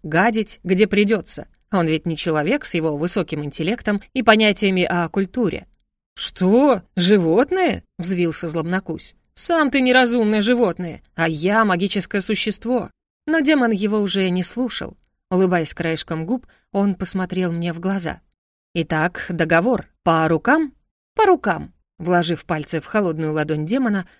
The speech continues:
я почувствовала, как в месте соприкосновения наших рук зародилась дрожь и побежала выше, по предплечью. «Никогда не заключайте договор с демоном»,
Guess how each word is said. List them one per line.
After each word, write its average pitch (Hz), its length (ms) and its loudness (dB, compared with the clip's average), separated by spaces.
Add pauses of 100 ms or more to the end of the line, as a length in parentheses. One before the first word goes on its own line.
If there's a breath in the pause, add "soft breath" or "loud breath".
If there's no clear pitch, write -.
я 254 160 2
почувствовала, 175 720 -2
как 196 240 -6
в 214 40 -6
месте 220 380 -2
соприкосновения 190 840 -2
наших 165 380 -4
рук 240 260 -8 (100)
зародилась 202 640 -2
дрожь 175 520 -2
и 156 100 -4
побежала 175 560 -2
выше, 233 400 -4 (200 soft breath)
по 226 100 -4
предплечью. - 760 -2 (560)
«Никогда 185 720 4
не 202 120 2
заключайте 165 640 -2
договор 165 480 0
с 156 80 -8
демоном», 165 500 -2